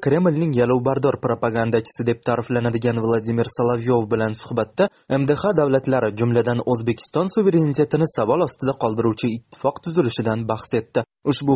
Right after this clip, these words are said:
faraz tusmolga ko'ra, Rossiya va Belarus ishtirokidagi ittifoqqa o'n besh yil ichida Qozog'iston, Ukraina, Armaniston, Turkmaniston, Tojikiston va O'zbekiston ham qo'shiladi. Yagona armiya tuzilib, umumiy pul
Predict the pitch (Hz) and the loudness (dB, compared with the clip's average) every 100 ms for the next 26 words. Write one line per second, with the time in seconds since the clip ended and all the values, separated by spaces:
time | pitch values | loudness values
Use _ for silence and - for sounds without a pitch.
0 | - 123 120 117 - - 123 120 147 185 | 0 -2 -2 -4 -14 -4 -2 0 0 2
1 | 208 139 120 - 135 135 120 113 127 139 | 2 2 0 0 0 2 2 2 2 2
2 | 131 113 - 123 113 117 110 113 - - | 0 -2 -4 -2 -2 0 0 0 -4 -4
3 | - 117 - 185 120 113 117 120 110 - | -4 -2 2 2 4 0 0 0 -2 0
4 | 180 208 127 117 110 - 151 175 120 117 | -2 0 0 0 0 -2 -2 0 0 0
5 | 110 120 143 123 123 139 143 - 107 - | 0 0 0 0 0 -2 -2 -4 -4 -6
6 | _ 156 117 110 107 - 165 170 117 104 | _ -4 -2 -2 -4 -4 -2 0 0 -2
7 | - 156 156 120 117 107 120 - 170 180 | -4 -2 0 2 2 0 -6 -2 -4 -2
8 | 127 104 113 - 107 107 110 - - 135 | -4 -2 -4 -2 0 0 -2 -4 -4 -2
9 | 113 117 110 120 131 156 156 165 196 - | 0 -2 0 -2 0 0 -2 0 0 0
10 | 117 123 113 117 160 - 127 | -2 0 0 0 -4 -2 -4